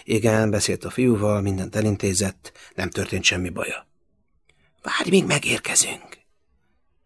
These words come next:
Ahogy Krisztin elborult tekintetét és izgatottságát látta,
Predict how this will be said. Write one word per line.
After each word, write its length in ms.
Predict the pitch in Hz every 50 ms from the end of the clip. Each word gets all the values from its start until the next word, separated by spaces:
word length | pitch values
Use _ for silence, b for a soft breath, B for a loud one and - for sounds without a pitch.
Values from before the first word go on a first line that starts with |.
| _ _ _ _ _ _
Ahogy 320 | - - - 101 92 87 -
Krisztin 380 | - 143 143 - - 110 101
elborult 500 | - - 120 127 104 - 101 95 98 -
tekintetét 680 | - - 120 - - 104 95 101 98 - - 90 95 -
és 120 | 90 -
izgatottságát 800 | - - 131 135 120 107 107 110 - - - 139 - - 110 - -
látta, 520 | 113 117 113 - _ - - 110 104